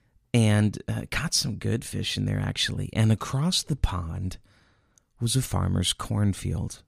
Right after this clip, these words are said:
It's Indiana, and I don't know what it's like now, but back then they grew a lot of corn. <laughs> And, uh, f-,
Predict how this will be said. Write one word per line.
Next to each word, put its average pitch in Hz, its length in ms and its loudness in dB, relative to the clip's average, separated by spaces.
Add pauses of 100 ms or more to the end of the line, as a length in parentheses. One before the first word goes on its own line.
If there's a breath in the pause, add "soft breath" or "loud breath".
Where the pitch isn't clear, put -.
(420)
It's - 120 -4
Indiana, 87 640 4
and 85 380 0 (560 soft breath)
I - 60 -2
don't 151 80 6
know 175 100 8
what 160 120 8
it's - 160 0
like 127 160 4
now, 98 260 6
but 90 180 0
back 107 240 2
then 117 220 8
they 101 140 6
grew 95 240 0
a - 100 -2
lot 104 300 2
of 104 140 -2
corn. - 460 -4
<laughs> - 60 -20 (600 soft breath)
And, 104 260 0
uh, 104 260 0 (720 soft breath)
f-, - 140 -18